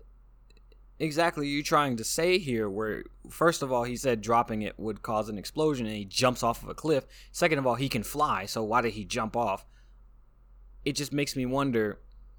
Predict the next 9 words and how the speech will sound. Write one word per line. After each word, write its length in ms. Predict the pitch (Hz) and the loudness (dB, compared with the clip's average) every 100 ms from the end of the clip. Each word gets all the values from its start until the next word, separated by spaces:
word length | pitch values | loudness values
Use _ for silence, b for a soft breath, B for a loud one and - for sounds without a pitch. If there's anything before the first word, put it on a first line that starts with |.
| - - _ - - - - - - - - | -20 -20 _ -20 -20 -20 -20 -20 -20 -14 2
is 260 | 147 151 | 2 2
this 220 | 208 233 | 0 -4
character 600 | - 196 202 247 - 233 | -4 -2 0 -2 -2 -4
the 160 | 247 226 | 0 0
smartest 560 | - 214 214 226 262 - | 0 -4 -4 -4 -6 -6
Decepticon 960 | 226 208 208 - - 214 220 208 240 - - - - - _ _ - | -4 -2 -2 -4 -6 -2 -2 -2 -6 -12 -20 -20 -20 -20 _ _ -16
in 540 | - 185 214 175 127 175 | -6 -4 -4 -6 -10 -6
the 160 | 190 | -4
faction? 920 | 196 - 170 254 - - 302 330 339 | -4 -4 -4 -4 -8 -10 -8 -8 -10